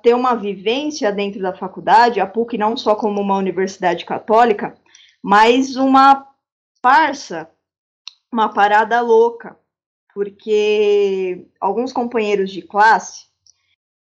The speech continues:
tiravam a teologia, o, o, a temática do catolicismo,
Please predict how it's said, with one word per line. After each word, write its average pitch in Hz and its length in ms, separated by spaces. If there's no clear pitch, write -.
tiravam 233 880
a 208 140
teologia, 202 1120
o, 185 640
o, 175 80
a 185 60
temática 214 580
do 202 100
catolicismo, 196 1200